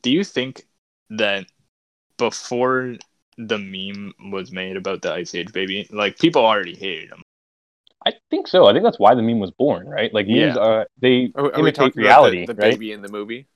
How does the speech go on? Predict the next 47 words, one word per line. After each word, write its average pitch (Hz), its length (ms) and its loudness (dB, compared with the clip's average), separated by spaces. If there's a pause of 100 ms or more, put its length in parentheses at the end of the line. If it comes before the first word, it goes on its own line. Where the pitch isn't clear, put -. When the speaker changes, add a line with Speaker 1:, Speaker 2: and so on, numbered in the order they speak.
(220)
Speaker 3:
Like, 113 160 -10
Speaker 1:
Yeah. 90 320 -4
Speaker 2:
Yeah. 113 220 8 (100)
Speaker 3:
Yeah, 101 140 -8
okay. - 280 -8
Speaker 1:
Yeah. 92 300 -14
Speaker 3:
We're 98 160 -10
not 85 200 -16
Speaker 1:
But 135 160 4
Speaker 3:
talking 147 260 -2
Speaker 1:
then 98 100 0
Speaker 3:
about 90 120 -4
a - 140 -10
spin-off - 640 -10
I've - 160 -12
never 80 200 -8
heard 80 180 -4
of. - 120 -6 (540)
Speaker 1:
So 107 280 -4
Speaker 3:
No. - 120 -8
Speaker 1:
after, 117 360 -6
Speaker 3:
Okay, 107 100 4
Speaker 1:
like, 151 240 -6
Speaker 3:
cool. 101 100 -6
Speaker 1:
the - 60 -14
first 110 440 -12
one, 87 360 -16 (640)
Speaker 2:
Yeah. 101 240 -2 (640)
Speaker 1:
do 117 140 -2
we 175 140 0
see, 151 460 -4
is 131 160 -2
there 170 100 2
humans 165 480 -6
again 139 400 -2
in 117 320 -6
Ice 107 340 -4
Age 120 220 -4
at 101 220 -4
all? 98 200 -10 (880)
Speaker 2:
Uh, 107 300 2 (580)
wow, 113 140 -2
I 107 80 4
don't 170 140 4
think 240 140 -2
there 143 120 4
is. 110 260 4